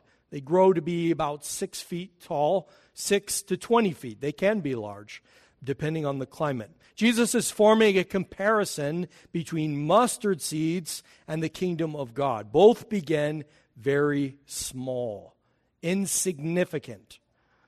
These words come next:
Both expand to become large, the largest in the garden, as Jesus describes them, even supporting birds nesting in them.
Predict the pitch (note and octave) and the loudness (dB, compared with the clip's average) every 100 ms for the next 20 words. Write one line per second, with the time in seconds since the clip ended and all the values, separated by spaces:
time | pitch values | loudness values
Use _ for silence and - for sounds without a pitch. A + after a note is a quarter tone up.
0 | _ _ _ _ _ _ _ - E3 G#3 | _ _ _ _ _ _ _ 4 6 6
1 | - G3 - - - F#3 G#3 G3 F3 - | 4 2 2 -4 0 2 2 0 -4 -2
2 | G3 F#3+ F#3 G#3+ A#3+ D#3+ - - - - | 0 2 4 4 4 0 -2 -14 -16 -18
3 | _ _ E3+ E3+ E3 G3 A#3+ D#3+ F#3 - | _ _ 0 2 6 8 6 4 0 0
4 | F#3+ F#3 E3+ G#3 F#3+ C#3+ B2+ - D#3 D3 | 0 2 4 4 2 -2 -6 -10 -10 -8
5 | C#3+ - _ _ C#3+ A#2+ - C#3+ D3 G#2+ | -10 -14 _ _ -12 -8 -2 -2 -2 -4
6 | B2+ E3+ F#3 F3+ D#3+ - _ - - - | -12 -4 -2 0 -2 -6 _ -14 -14 -6
7 | D#3+ D3 C#3+ A2 D#3+ E3+ C#3 A#2 C3 D#3+ | -2 -2 -4 -2 2 2 0 -4 -6 -6
8 | D3+ - C3+ B2+ A#2+ _ _ _ D#3+ G3 | -6 -10 -10 -10 -12 _ _ _ -2 0
9 | C#3+ F2+ | -2 -6